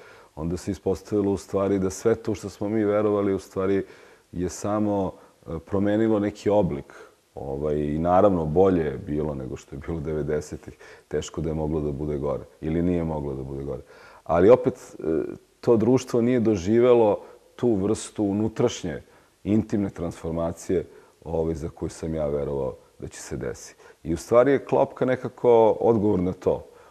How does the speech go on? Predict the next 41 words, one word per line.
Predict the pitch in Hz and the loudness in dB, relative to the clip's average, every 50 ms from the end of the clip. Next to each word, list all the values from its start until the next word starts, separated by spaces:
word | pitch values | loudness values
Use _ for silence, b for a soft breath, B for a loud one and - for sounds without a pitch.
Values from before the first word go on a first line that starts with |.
| B B B | B B B
Odgovor | - 92 101 104 101 107 104 101 98 | -2 -2 -2 0 0 2 2 2 2
na | 92 95 | 0 -2
to | 90 - - 110 107 101 | -4 0 2 2 4 4
da | 92 101 | 4 2
mi | 95 101 101 101 | 2 2 0 0
nekih | 98 98 92 - - 80 - | 0 -2 -2 -4 -8 -14 -10
pet, | _ - 95 90 87 | _ -2 -2 -2 -2
šest | - - 98 90 85 78 | -4 -4 -4 -4 -2 -2
godina | 73 82 80 82 80 78 | -2 -2 -2 -2 -4 -6
posle | 78 - 82 78 - - - 78 | -6 -4 -4 -4 -4 -6 -10 -10
tog | - - 71 71 | -8 -8 -8 -8
petog | - - 73 73 - - 73 71 | -8 -8 -10 -10 -8 -10 -10 -10
oktobra | 67 - - - 71 71 73 76 78 71 - B B B B B B B B | -10 -8 -6 -4 -2 -2 -2 -2 -4 -4 -6 B B B B B B B B
u | 65 69 | -16 -16
stvari | - - - 80 78 80 80 78 | -16 -10 -4 -4 -2 -2 -2 -2
nismo | 80 82 85 - - 87 78 | -2 -2 -4 -4 -6 -10 -8
postali | - 80 80 78 - - - 82 78 | -4 -4 -4 -4 -6 -6 -6 -6 -4
bolje | 73 69 78 78 78 76 | -4 -4 -4 -4 -4 -4
društvo | 73 71 73 73 73 - - - 85 85 | -6 -6 -6 -6 -8 -8 -8 -4 -2 0
i | 85 85 82 | 0 0 0
da | 80 82 | -2 -2
nismo | 87 90 95 - - - 92 | -2 -4 -4 -6 -8 -8 -6
bolji | 85 80 95 95 95 92 | -4 -2 0 0 2 2
ljudi. | 98 107 107 90 76 - - - _ B B B B B B | 4 4 2 2 0 -2 -10 -18 _ B B B B B B
U | - | -20
stvari | - - - 80 78 80 78 | -20 -10 -4 -2 -2 -2 -2
da | 73 78 | -4 -6
smo | - - 92 95 | -6 -4 -2 0
isti | 104 101 - - 78 | 0 -2 -4 -8 -10
kao | - - 76 71 | -6 -4 -6 -6
što | - 73 | -6 -10
smo | - - - 71 | -16 -12 -12 -10
bili | 69 78 73 76 76 | -8 -6 -4 -4 -4
devedesetih, | 69 73 73 69 67 71 73 76 - - 92 - - 92 82 - B B B B | -4 -4 -4 -4 -2 -2 -4 -4 -4 -8 -12 -10 -10 -12 -12 -12 B B B B
da | B 87 | B -12
su | - - 98 | -10 -8 -8
okolnosti | 90 - - 92 85 87 90 92 90 - - 82 80 | -8 -6 -2 0 0 0 0 -2 -4 -6 -8 -8 -6
malo | 80 80 78 78 76 76 - B B B B B B B | -4 -4 -2 -4 -4 -6 -8 B B B B B B B
drugačije, | 64 - 76 73 76 76 76 - - - 90 78 | -12 -10 -8 -6 -4 -6 -6 -8 -10 -8 -6 -6
malo | 80 82 80 78 | -4 -4 -4 -2
umivene, | 80 80 85 85 85 87 92 101 98 87 76 - | -2 -2 -2 0 0 2 2 2 2 2 -2 -4